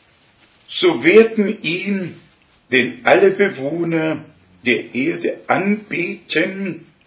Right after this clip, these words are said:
alle, deren Namen nicht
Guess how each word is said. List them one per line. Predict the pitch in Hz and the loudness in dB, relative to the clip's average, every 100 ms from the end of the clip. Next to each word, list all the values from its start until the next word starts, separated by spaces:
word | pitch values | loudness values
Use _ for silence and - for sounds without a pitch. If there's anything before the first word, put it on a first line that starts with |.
| - | 0
alle, | 135 170 208 208 214 220 202 - - _ _ _ _ _ | 2 4 2 4 4 4 2 -8 -20 _ _ _ _ _
deren | 123 135 139 135 | 2 4 4 2
Namen | 131 147 185 175 165 160 | 2 2 2 0 -2 0
nicht | 190 226 - - - - | 0 -2 -6 -12 -16 -18